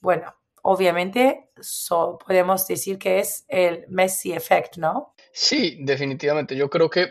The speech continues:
Speaker 2: para mí los takeaways, eh, aparte de, de ese que mencionas y ya, y ya hablamos del tema, es, eh, mira cómo está siendo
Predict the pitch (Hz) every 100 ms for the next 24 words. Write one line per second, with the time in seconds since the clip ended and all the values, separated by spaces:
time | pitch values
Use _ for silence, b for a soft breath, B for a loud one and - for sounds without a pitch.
0 | - 175 151 135 131 147 - 156 160 156
1 | 156 139 - - _ _ _ 156 135 127
2 | - 139 135 120 139 147 143 160 123 113
3 | 139 135 147 127 120 123 117 123 131 120
4 | 110 113 - 120 110 110 120 120 131 127
5 | 113 120 110 113 120 123 123 b b b
6 | b _ _ 147 131 127 - 151 135 139
7 | 156 - - 175 160 156 160 156 _ _
8 | _ _ _ - 190 _ _ _ _ 180
9 | 147 139 127 160 143 143 147 147 151